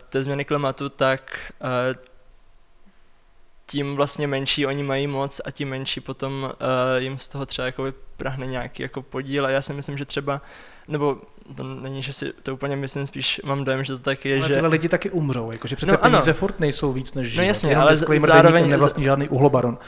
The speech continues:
Speaker 1: <laughs> Zároveň, zároveň tady tito lidi ale jsou natolik jakoby privilegovaní a mají tolik jak kdyby p-, prostředků, že na ně to dolehne jakoby v podstatě nejmíň. A často na tom ještě zbohatnou. A tak, eh, vlastně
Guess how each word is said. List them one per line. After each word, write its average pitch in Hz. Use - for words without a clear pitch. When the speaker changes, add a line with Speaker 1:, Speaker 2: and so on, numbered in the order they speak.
Speaker 1:
<laughs> -
Zároveň, 151
zároveň 151
tady 151
tito 156
lidi 147
ale 151
jsou 156
natolik 151
jakoby 156
privilegovaní 147
a 147
mají 147
tolik 143
jak 147
kdyby 143
p-, -
prostředků, 147
že 147
na 147
ně 143
to 143
dolehne 147
jakoby 143
v -
podstatě 147
nejmíň. 135
A 139
často 143
na 143
tom 147
ještě 147
zbohatnou. 131
A 127
tak, 135
eh, -
vlastně 139